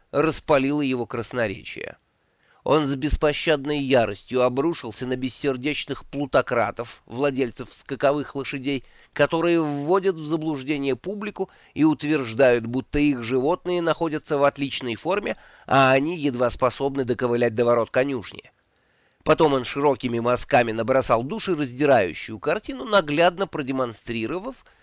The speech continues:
как подобная бесчестность отражается на положении трудящихся масс. Простой рабочий, доверчивый и полный радужных надежд, свято верит каждому слову,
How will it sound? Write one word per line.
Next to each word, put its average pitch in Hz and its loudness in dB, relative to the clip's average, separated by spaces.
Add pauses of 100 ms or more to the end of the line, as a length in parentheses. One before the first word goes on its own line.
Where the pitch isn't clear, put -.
(120)
как 185 0
подобная 139 2
бесчестность 156 -10
отражается 131 -4
на 156 -4
положении 110 -4
трудящихся 139 -4
масс. 247 -10 (480)
Простой 190 0
рабочий, 220 -4 (100)
доверчивый 175 0
и 156 2
полный 156 2
радужных 139 0
надежд, 185 -6
свято - -4
верит 185 -4
каждому 135 -2
слову, 110 -6